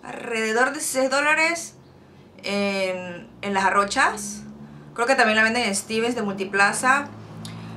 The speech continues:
No sé, no estoy segura en qué otros <laughs> lados pueden conseguirla. Si saben, les enca-, me encantaría que compartieran la información y lo dejaran en los comentarios de abajo para que las chicas sepan dónde pueden conseguir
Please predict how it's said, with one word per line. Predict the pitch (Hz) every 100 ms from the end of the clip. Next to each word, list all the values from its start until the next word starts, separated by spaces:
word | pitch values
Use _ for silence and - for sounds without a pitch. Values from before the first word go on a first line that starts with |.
| - - - - - - - - - - - - - - - - - - - -
No | 240 302 349
sé, | 330 214
no | 233 269
estoy | - 285
segura | 285 311 285 240
en | 233
qué | 240
otros | 262 320
<laughs> |
lados | 359 -
pueden | 254 254
conseguirla. | 254 262 208 208 233 247 - - -
Si | 262 262
saben, | 311 302 311 339 403 - - -
les | 254
enca-, | 269 254 240 -
me | 240 240 240
encantaría | 240 240 240 262
que | 277
compartieran | 269 254 208 226 262
la | 269
información | 269 208 208 247
y |
lo | 247
dejaran | 220 220
en | 247
los | 254
comentarios | 220 202 196 214
de | 226
abajo | 240 247
para | 196
que | 196
las | 180 180
chicas | 220 226
sepan | 247 233 233
dónde | 233 247
pueden | 247 233 240
conseguir | 214 214 202 226